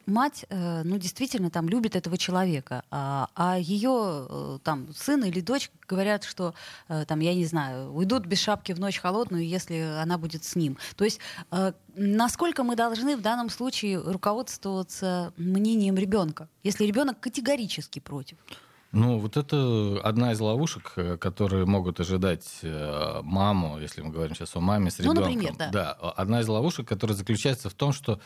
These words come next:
Speaker 2: как будто бы нужно встать на чью-то сторону. Либо мама выбирает себя и свою личную жизнь, и отношения с мужчиной, либо она идет на поводу у ребенка и отказывается от своей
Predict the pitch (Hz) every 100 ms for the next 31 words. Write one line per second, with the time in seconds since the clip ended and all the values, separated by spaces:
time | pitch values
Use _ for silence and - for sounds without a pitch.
0 | - - - 95 131 160 113 104 117 123
1 | 110 - 110 104 95 - 95 95 - 90
2 | - 92 110 131 101 90 95 104 95 95
3 | 98 101 98 90 - 101 131 170 104 -
4 | 113 151 170 - 147 139 139 127 117 -
5 | - - - - 98 98 104 104 107 98
6 | 98 95 - 95 92 101 135 156 165 -
7 | 95 101 113 127 123 101 95 107 113 101
8 | 92 95 95 95 101 101 98 95 92 98
9 | 95 113 147 147 104 98 107 - 107 92
10 | 80 69 - - - -